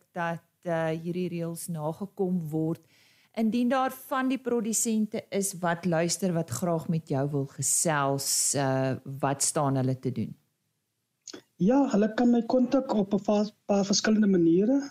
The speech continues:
Speaker 2: Eh, my e-posadres is support at workaccident punt co punt za,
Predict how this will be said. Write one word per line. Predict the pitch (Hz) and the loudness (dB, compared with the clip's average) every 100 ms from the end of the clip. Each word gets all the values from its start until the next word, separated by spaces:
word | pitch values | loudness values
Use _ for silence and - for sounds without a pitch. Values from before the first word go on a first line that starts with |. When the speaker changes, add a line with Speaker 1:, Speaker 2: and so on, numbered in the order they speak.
| 160 | -4
Speaker 2:
Eh, | 175 | 2
my | 165 165 - | 4 4 2
e-posadres | 220 226 220 196 175 185 185 | 0 2 0 2 2 0 2
is | 165 156 - - _ _ - | 0 0 -4 -14 _ _ -4
support | - 160 - 220 240 254 - - _ _ _ _ _ - | 0 0 0 2 4 2 -4 -12 _ _ _ _ _ -2
at | 196 190 - _ _ _ | 0 0 -6 _ _ _
workaccident | 151 151 180 185 - 202 - - 202 220 262 - - _ _ _ | 0 4 4 0 -2 -2 0 0 2 4 4 0 -10 _ _ _
punt | - 170 165 | -2 0 2
co | - 208 208 214 | 2 2 2 0
punt | 214 170 151 | 2 0 2
za, | 156 170 - 202 220 247 | 2 -2 -6 -2 0 0